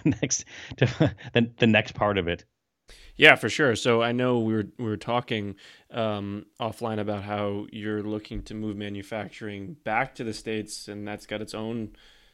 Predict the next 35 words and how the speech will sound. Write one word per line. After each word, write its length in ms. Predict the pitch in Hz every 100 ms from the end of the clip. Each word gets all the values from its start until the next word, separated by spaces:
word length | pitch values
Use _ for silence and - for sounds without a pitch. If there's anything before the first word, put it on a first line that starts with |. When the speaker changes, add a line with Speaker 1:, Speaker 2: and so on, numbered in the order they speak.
| _
Speaker 2:
slew 800 | - - - 113 113 123 117 104
of 100 | 101
issues. 560 | 107 - 98 95 95 -
<laughs> 40 | - - - - - -
I'd 100 | -
love 180 | 113 120
Speaker 1:
Mm-hmm. 40 |
Speaker 2:
for 80 | 117
you 60 | 113
to 60 | 110
Speaker 1:
Yeah. 100 | 101
Speaker 2:
kinda 160 | 110
work 280 | 104 107 107
through 140 | 120
that 220 | 104 107 -
process 540 | 117 101 - 104 -
and 80 | 101
e-, 100 | 98
explain, 340 | 107 - 113 101
like, 140 | 95
why 240 | 104 101 107
you're, 200 | 107 104
you're 240 | 107 104
deciding 340 | 98 - 117
to 60 | 147
make 160 | 165 160
that 140 | 160
decision 480 | 160 160 160 160 139
and, 240 | 107 101
and 160 | 101 107
what's 220 | 110 -
really 160 | 131 110
challenging 480 | - 107 117 101
about 260 | 101 85 69
it. 160 | 69